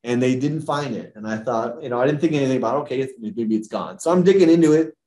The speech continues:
a little more, and I'm like, "Well, who found this and when?" I found it there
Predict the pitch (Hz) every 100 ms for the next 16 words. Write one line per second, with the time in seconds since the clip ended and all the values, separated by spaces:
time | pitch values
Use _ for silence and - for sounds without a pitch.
0 | _ 135 143 147 127 135 131 120 123 110
1 | 156 151 262 294 - 165 175 117 92 80
2 | - - - 101 104 120 117 - - _
3 | _ _ _ _ _ _ _ 240 262 165
4 | 127 101 95 98 - - 185